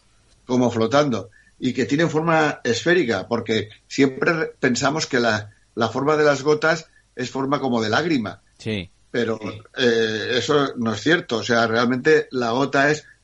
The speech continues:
Speaker 1: es casi, casi esférica, y si es pequeñita es prácticamente esférica. La o-, la gota un poco más gorda sí que es un poco aplastada, ¿eh? Por efecto de la gravedad.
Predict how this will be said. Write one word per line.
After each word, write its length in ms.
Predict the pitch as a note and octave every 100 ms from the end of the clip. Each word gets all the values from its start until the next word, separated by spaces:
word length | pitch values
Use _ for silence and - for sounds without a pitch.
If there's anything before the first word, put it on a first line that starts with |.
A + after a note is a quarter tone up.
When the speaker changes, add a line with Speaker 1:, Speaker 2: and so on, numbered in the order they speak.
| _
Speaker 1:
es 180 | - A2+ - -
casi, 360 | C3 C#3 C3+ A#2+
casi 300 | C3+ - B2+
esférica, 640 | - D3+ C#3 A#2 B2 B2+ - _
y 120 | A#2
si 120 | A2+ A#2
es 80 |
pequeñita 460 | A2+ C#3 C3+ C3+ D3+
es 60 | D3
prácticamente 600 | C#3 A#2+ A#2 G#2+ G2+ G2
esférica. 420 | - A#2+ G#2+ F2+ - - -
La 220 | - A2 A2
o-, 180 | A#2+
la 120 | A#2+ A2
gota 400 | A2 C#3+ C#3+ C#3+
un 100 | B2+
poco 220 | C3+ C3+
más 160 | C3+
gorda 400 | B2+ C#3+ C3+ D3 - - _
sí 240 | - C3+
que 60 | C#3+
es 80 | C3
un 120 | B2+
poco 200 | B2+ B2
aplastada, 640 | A#2 G#2+ - B2+ A#2 G2 -
¿eh? 120 | A#2+
Por 200 | A#2+ A#2
efecto 360 | G#2 A2 G#2+ A2
de 60 |
la 100 | G#2
gravedad. 440 | G2 F#2+ F#2+ G#2